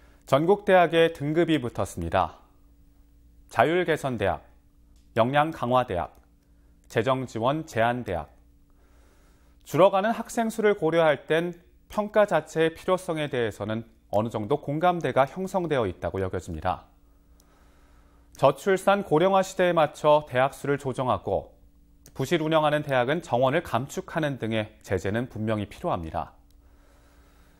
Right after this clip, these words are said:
하지만 대학 기본 역량 진단 평가는 각 대학마다 지닌 특성과 추구하는 교육의 목표는 다르지만 모두 천편일률적인 평가 기준에 의해서 평가를 받게 됩니다.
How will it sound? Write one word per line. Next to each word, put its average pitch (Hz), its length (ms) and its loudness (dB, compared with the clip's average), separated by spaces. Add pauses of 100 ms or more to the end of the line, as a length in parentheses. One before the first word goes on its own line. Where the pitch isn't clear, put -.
(100)
하지만 180 320 4
대학 170 300 4
기본 190 320 -2
역량 180 320 2
진단 160 340 0
평가는 143 500 -4 (800)
각 - 280 4
대학마다 170 480 2
지닌 165 240 -2
특성과 170 720 0 (340)
추구하는 180 520 0
교육의 147 320 0
목표는 131 500 -2
다르지만 110 720 -2 (540)
모두 208 360 0
천편일률적인 185 960 0
평가 208 400 2
기준에 165 260 -4
의해서 101 600 0
평가를 151 420 -2
받게 101 260 -6
됩니다. 80 460 -6